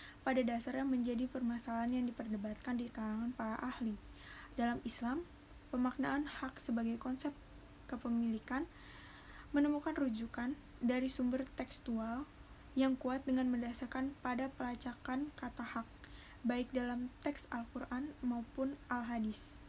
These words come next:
B. Hak milik dalam tilikan maslahah dan maqasid syariah. Dalam sejarah umat manusia,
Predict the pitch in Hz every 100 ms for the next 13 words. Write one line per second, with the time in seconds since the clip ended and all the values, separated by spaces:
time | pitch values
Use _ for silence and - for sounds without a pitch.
0 | - - - - - - - - - 233
1 | 214 208 - - - - - - - -
2 | - 285 285 269 269 247 240 254 277 -
3 | - - - 247 247 247 247 247 - -
4 | - - - 247 226 - 262 285 294 -
5 | 247 247 - 233 226 247 277 240 240 247
6 | 254 240 233 247 240 254 - 240 226 -
7 | 220 - - - - - - - - 262
8 | 311 349 254 240 240 - 294 294 233 226
9 | - 254 233